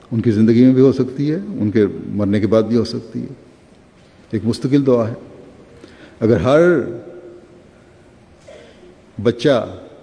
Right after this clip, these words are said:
ہر نوجوان، ہر عورت یہ دعا کر رہی ہوگی تو خود بھی اس کو احساس ہو رہا ہوگا۔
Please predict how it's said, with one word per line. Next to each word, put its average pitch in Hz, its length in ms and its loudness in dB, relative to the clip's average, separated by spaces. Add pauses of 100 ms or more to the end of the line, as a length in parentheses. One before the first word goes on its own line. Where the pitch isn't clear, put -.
(240)
ہر 117 100 2
نوجوان، 120 760 2 (260)
ہر 123 100 2
عورت 127 400 2 (720)
یہ 117 80 2
دعا 113 240 4
کر 123 200 2
رہی 135 160 2
ہوگی 127 300 -2 (1500)
تو 151 420 2 (1120)
خود 160 120 4
بھی 170 140 2
اس 185 100 4
کو 175 120 2
احساس 131 360 2
ہو 127 120 4
رہا 120 80 4
ہوگا۔ 110 320 0